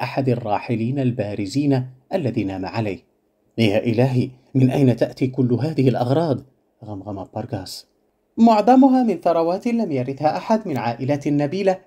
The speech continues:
كانت قد انهارت قبل الحرب، ومن مؤسسات طواها النسيان." "هل أنت متأكدة من وجود أحد يتذكر أن كل هذا واقع هنا؟" "ما يزال أحدهم يدفع الإيجار."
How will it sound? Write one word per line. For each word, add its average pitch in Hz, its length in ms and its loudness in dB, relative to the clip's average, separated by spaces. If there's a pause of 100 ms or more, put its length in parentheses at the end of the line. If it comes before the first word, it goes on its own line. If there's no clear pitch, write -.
كانت 254 320 6
قد 226 200 -2
انهارت 254 440 0
قبل 139 220 -4
الحرب، 139 440 0 (400)
ومن 277 260 6
مؤسسات 139 640 -4 (300)
طواها 131 300 4
النسيان." 156 600 0 (500)
"هل 101 240 0
أنت 98 260 -6
متأكدة 107 680 -2
من 156 200 -2
وجود 95 300 -2
أحد - 340 -2
يتذكر 110 760 0
أن 98 160 -4
كل 98 240 -6
هذا 98 280 -4
واقع 92 360 -4
هنا؟" 98 420 -4 (520)
"ما 330 160 6
يزال 127 500 2
أحدهم 127 520 -4
يدفع 156 340 -2
الإيجار." 226 560 2